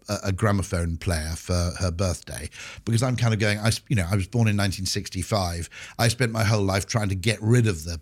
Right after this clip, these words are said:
nuisance of physical music to, you know, effectively something akin to Spotify. And now you're weirdly reverting to this thing. You know, it made no sense to me.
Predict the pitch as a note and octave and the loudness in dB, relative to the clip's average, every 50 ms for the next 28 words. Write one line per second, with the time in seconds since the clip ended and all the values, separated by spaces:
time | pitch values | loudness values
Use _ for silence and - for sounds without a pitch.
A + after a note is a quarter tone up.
0 | _ - - G#2 G#2 A2+ A#2 G#2+ - - F#2+ F2+ E2+ - - F#2 E2 - - A#2 | _ -12 -6 0 4 4 4 4 4 0 -4 -4 -6 -4 -2 -4 -4 -2 0 0
1 | G#2+ F2+ F#2+ - - F#2 F2 F#2+ G#2 G#2+ G2 E2+ C#2+ D2 - - F2 - - _ | 0 0 0 -2 -2 -2 0 2 2 2 2 2 0 -4 -10 -12 -12 -12 -12 _
2 | _ _ - - - - - - - - - G#2 F#2+ F2+ F2+ E2+ D#2 - _ - | _ _ -20 -20 -20 -20 -20 -18 -8 -2 0 2 4 4 2 0 -2 -4 _ -2
3 | B2+ G2 E2+ F#2 G#2+ - - - G#2+ G#2 - - G2 G#2+ F#2 - - - F2 F#2 | 0 0 2 2 0 -2 -2 -6 -10 -8 -4 -4 -4 -4 -4 -8 -8 -6 -2 0
4 | - - F#2+ E2+ G2+ F#2 F#2 F2+ - - A2+ G2+ F#2+ F#2 F#2 - - - A2+ G2 | 0 0 0 0 0 0 0 0 0 0 0 0 0 -2 -2 -2 -2 -2 -2 -2
5 | - F#2 F2 - - D#2+ D2 C#2+ D#2 E2+ F2+ - - - - - - A2+ A2+ A#2+ | -2 -4 -8 -8 -8 -10 -10 -8 -8 -10 -10 -10 -12 -16 -12 -2 2 4 6 6
6 | A#2+ A#2 A2+ A2 G#2+ G#2 G#2+ G#2 G2 A2+ B2 A#2+ A#2+ A#2 F#2+ F2+ G#2+ G#2 G2 G#2 | 6 6 4 2 2 0 0 0 2 2 4 4 4 4 4 2 0 2 2 2
7 | G#2 F2+ F#2+ A2+ A#2 G#2 - - G2+ E2+ E2+ D#2 F#2 E2 E2 E2+ - - - - | 0 2 2 2 2 2 2 -2 -4 -6 -6 -6 -8 -8 -6 -6 -6 -6 -6 -6
8 | F2 D#2 D#2 D#2 F2 G2 G2 E2+ E2 F2 F2+ G2 G#2 G2+ F#2+ F#2+ F#2+ F#2+ - - | -8 -8 -6 -6 -4 -4 -4 -4 -4 -6 -4 -2 -2 0 0 0 -2 -2 -2 -4
9 | G#2+ F#2 E2+ - - F#2+ G2 G2 F2 | -4 -4 -6 -6 -4 -2 0 0 0